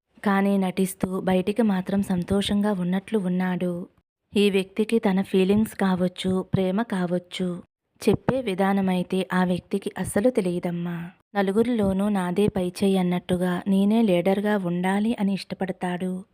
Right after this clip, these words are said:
చాలా ఇగో పర్సన్, అలా అని చెడ్డవాడైతే కాదు. నమ్మితే కనుక ప్రాణమైనా ఇస్తాడు. సొసైటీకి చాలా విలువ ఇస్తాడు. ఏదైనా ఒక బ్యాడ్ నేమ్ అనేది వస్తే అస్సలు తీసుకోలేడు తల్లి. గర్వంగా ఉంటాడు.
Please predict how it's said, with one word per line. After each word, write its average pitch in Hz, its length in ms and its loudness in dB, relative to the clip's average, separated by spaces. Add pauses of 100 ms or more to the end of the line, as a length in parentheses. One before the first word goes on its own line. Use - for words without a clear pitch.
(480)
చాలా 208 520 0
ఇగో 196 280 2
పర్సన్, 185 600 -2
అలా 190 180 2
అని 202 340 0 (100)
చెడ్డవాడైతే 196 680 -2
కాదు. 180 560 -2 (460)
నమ్మితే 208 440 2
కనుక 196 500 0
ప్రాణమైనా 208 760 0
ఇస్తాడు. 180 640 -2 (460)
సొసైటీకి 214 800 0 (120)
చాలా 190 220 0
విలువ 196 260 0
ఇస్తాడు. 180 720 -4 (480)
ఏదైనా 226 520 2
ఒక 202 200 -2
బ్యాడ్ 180 340 0
నేమ్ 214 200 4
అనేది 185 340 2
వస్తే 175 540 -6
అస్సలు 226 320 0
తీసుకోలేడు 185 640 -2
తల్లి. 175 500 -6 (360)
గర్వంగా 208 500 0
ఉంటాడు. 180 640 0